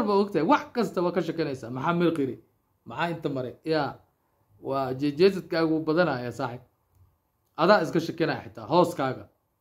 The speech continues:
Waxaa laga yaabaa dharka aad xidhnayd adiga oo qaarkood inay kuula muuqdaan dhar dad kale ay leeyihiin. Waxyaalaha mucjisaadka leh ninkan ku dhacay marka waxaa ka mid ah. Macal shaahidka sheekada waa soo dhawaanaya.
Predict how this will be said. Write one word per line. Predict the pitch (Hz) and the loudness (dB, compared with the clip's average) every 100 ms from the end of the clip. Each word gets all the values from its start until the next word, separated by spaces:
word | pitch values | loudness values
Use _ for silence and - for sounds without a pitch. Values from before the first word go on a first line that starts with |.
| _ _ _ | _ _ _
Waxaa | 185 185 | 0 2
laga | 175 | 4
yaabaa | 196 190 202 | 4 4 2
dharka | 185 - | 0 0
aad | 151 143 | -2 -2
xidhnayd | - 131 135 135 131 - | -6 -6 -2 -2 -2 -10
adiga | 131 165 165 | -4 -2 -2
oo | 123 123 113 104 - _ _ - _ - | -4 -8 -8 -12 -16 _ _ -20 _ -2
qaarkood | 143 - 202 202 | -2 4 4 6
inay | 175 165 | 2 0
kuula | 165 196 | 4 4
muuqdaan | 196 156 160 151 135 | 4 2 2 0 -2
dhar | 185 143 | -6 0
dad | 196 202 | 0 0
kale | 143 | -2
ay | 120 123 | -2 -2
leeyihiin. | 123 110 104 101 _ | -4 -4 -10 -16 _
Waxyaalaha | 131 175 226 226 | -6 0 2 2
mucjisaadka | 180 147 143 - 262 - | 0 -4 -4 0 0 2
leh | 180 | -2
ninkan | 180 151 | 0 -4
ku | 160 | -4
dhacay | 135 120 | -6 -6
marka | 131 - | -10 -10
waxaa | 107 - | -16 -12
ka | 131 | -10
mid | 117 | -10
ah. | 160 - _ _ _ _ | -12 -14 _ _ _ _
Macal | 139 143 | -2 0
shaahidka | - 214 170 - | 2 4 2 0
sheekada | - 147 165 | -6 0 0
waa | 123 | 0
soo | - 165 | 2 2
dhawaanaya. | 139 131 117 | 2 0 -4